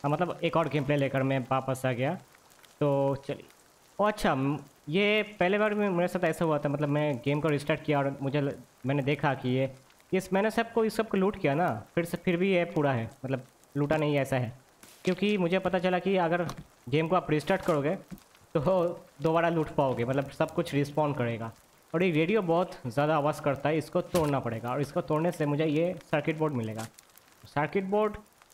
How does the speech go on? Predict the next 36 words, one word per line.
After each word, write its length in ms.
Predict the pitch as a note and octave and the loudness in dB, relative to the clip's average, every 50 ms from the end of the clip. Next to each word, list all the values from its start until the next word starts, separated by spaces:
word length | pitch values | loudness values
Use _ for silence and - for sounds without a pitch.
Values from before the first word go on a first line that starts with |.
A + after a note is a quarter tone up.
| - | -8
किस 180 | - F3 - - | -6 -4 -2 -2
में 80 | A3 G#3 | -2 0
काम 220 | G#3+ G3+ G3 G3 | 2 2 2 4
आएगा 260 | G3+ G3+ G3+ G#3+ G#3+ G3 | 2 2 2 2 2 2
अभी 160 | E3+ E3+ F#3+ | 2 2 0
तो 120 | - G#3+ | 0 0
मैंने 200 | G3 G3 G3 F#3+ | 0 2 0 0
देखा 280 | D#3+ D3 D3+ D3+ G3 G3+ | 2 0 0 2 2 0
नहीं, 160 | G3 F#3 F3 | 2 2 2
लेकिन 260 | D#3+ D#3+ - F3 E3 | 0 0 0 0 0
ये 180 | D#3+ D#3+ E3 D#3+ | 0 2 2 2
important 480 | D3 C#3+ - E3+ D#3 D3+ E3 E3 D#3 D3+ | 0 0 0 0 0 2 0 0 0 0
है। 100 | D#3+ D#3+ | 0 0
मैंने, 360 | D3+ C#3 C#3 C#3+ C#3+ D3 C#3+ - - - _ _ _ _ _ - | 0 0 0 0 -2 -4 -6 -8 -14 -20 _ _ _ _ _ -2
मेरे 160 | D3 E3+ F#3 | 0 0 2
पास 160 | G3 G#3 - G3+ | 2 2 2 0
बस 180 | G#3+ G#3 - - | 0 -2 -2 -4
ये 200 | D#3 E3 G3 G3 | -2 0 2 2
knowledge 420 | F3+ D#3 C#3+ C3 C3+ B2+ A#2+ G2 G#2 | 2 2 2 2 0 0 -2 -2 -2
है, 100 | A#2 A#2 G#2+ - - - - | -4 -4 -6 -8 -12 -12 -8
मतलब 220 | C3+ C3+ C#3+ B2+ - - - _ _ - _ - | -4 -4 -4 -4 -4 -10 -20 _ _ -20 _ -4
ये 160 | C#3+ D3 C#3+ | -2 -2 -2
data 340 | - - C3+ C3 C3 C3+ C3 | 0 -2 -2 0 0 0 0
है, 160 | A#2+ A#2+ B2 | 0 0 0
information 520 | A#2+ A2+ - B2 A#2+ A#2 A2 - B2 A#2 | -2 -2 -4 -4 -4 -4 -6 -6 -6 -6
है 60 | A2+ | -6
कुछ 160 | - A#2+ G2+ G2 | -6 -8 -10 -8
भी। 160 | A2+ A2+ G#2+ - _ _ - _ - _ _ _ _ - - - - - - - - _ _ - - _ - - | -10 -10 -10 -12 _ _ -20 _ -20 _ _ _ _ -20 -20 -20 -16 -14 -14 -14 -14 _ _ -20 -20 _ -4 -2
तो 340 | C#3 C3+ C3+ C3 C3+ C3 - - - _ _ _ _ _ - | 0 0 2 0 0 -2 -6 -10 -18 _ _ _ _ _ -6
देखते 280 | B2+ D3 C#3+ C#3+ - C#3+ | -4 -4 -2 0 0 0
हैं 60 | C3+ | 2
और 140 | D3 C#3+ C#3 - - - - _ _ - | 2 0 -2 -6 -12 -14 -16 _ _ -4
तोड़ते 280 | D3+ C3+ C3+ - - C#3 | -2 -2 -2 -2 -2 -2
हैं 80 | C3+ | -2
circuit 440 | C3 - - - C3 - B2+ A2+ - | -2 -2 -2 -2 -2 -4 -6 -6 -4
board 160 | B2+ B2+ B2 | -2 -4 -4